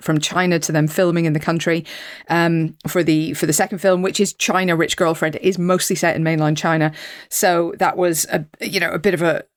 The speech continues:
a, a problem, but it seems to be moving again with the news that Amy Wang has signed up as the writer. So she, of course, replaces Peter Chiarelli and Adele Kim, who wrote the first film,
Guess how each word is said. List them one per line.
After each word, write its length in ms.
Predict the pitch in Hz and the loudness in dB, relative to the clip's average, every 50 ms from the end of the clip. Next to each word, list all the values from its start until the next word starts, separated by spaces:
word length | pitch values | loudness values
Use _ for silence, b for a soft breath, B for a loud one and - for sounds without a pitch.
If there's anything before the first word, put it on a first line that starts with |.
| - - _ - | -16 -16 _ -10
a, 420 | - - - - - - - - 151 - | -8 -8 -8 -6 -6 -4 -4 -4 -4 -6
a 80 | 160 | -6
problem, 340 | - - 233 226 269 262 240 | -4 -4 -4 0 2 2 2
but 180 | 214 233 214 - | 2 0 0 0
it 140 | - 208 - | 0 -2 -2
seems 380 | - - 262 247 254 247 - | -2 0 2 2 2 2 2
to 80 | - 196 | 0 0
be 100 | 214 208 | 0 2
moving 300 | 208 214 202 190 196 190 | 2 2 2 0 0 -4
again 340 | 185 180 180 170 170 160 147 | -2 0 0 0 0 0 -2
with 200 | 180 185 - - | -2 -2 0 0
the 100 | 190 185 | 0 2
news 420 | 180 180 180 180 180 180 170 - | 2 2 2 2 4 2 2 2
that 160 | - - - - | -2 -4 -2 0
Amy 400 | 175 190 202 196 185 185 180 175 | 0 2 4 4 4 2 2 0
Wang 480 | 170 160 165 185 190 196 196 196 196 190 | -2 -2 0 0 0 2 0 0 -2 -2
has 180 | 180 185 185 - | -2 -4 -4 -4
signed 340 | - - 170 170 175 165 | -2 0 0 0 0 2
up 180 | 160 147 - - - | 0 0 -2 -2 -2
as 240 | - 151 151 151 - | 0 0 0 0 0
the 120 | 170 156 | -2 -2
writer. 520 | 151 147 160 170 175 180 165 131 131 143 B B B B B B | -2 0 0 2 2 2 2 0 -2 -4 B B B B B B
So 160 | B - 190 180 | B 0 0 0
she, 260 | - - - 233 233 | 0 -2 0 2 0
of 140 | 233 226 - | 0 0 0
course, 260 | - 202 190 - - | 0 0 0 0 -4
replaces 540 | - - 190 165 175 - 170 165 160 - - | -4 0 0 0 2 2 0 0 0 -2 -6
Peter 320 | _ - 226 208 190 185 | _ 0 0 2 2 2
Chiarelli 500 | 175 - 190 170 175 170 170 165 165 160 | 0 0 0 2 2 2 2 2 2 0
and 220 | - - 156 - - - | 0 0 -2 -2 -2 -4
Adele 320 | 160 175 170 170 165 202 | -2 0 2 0 0 -2
Kim, 500 | - - - 208 185 180 180 185 180 - B B B B B B B - | -4 -6 -2 0 2 2 2 2 0 -2 B B B B B B B -2
who 100 | - 165 | 0 0
wrote 120 | 165 - | 0 0
the 60 | - | -2
first 380 | 151 - - 196 190 - - - | -8 -2 0 0 0 0 -4 -2
film, 440 | 185 170 170 165 165 165 165 151 | 0 2 2 2 2 0 -2 -4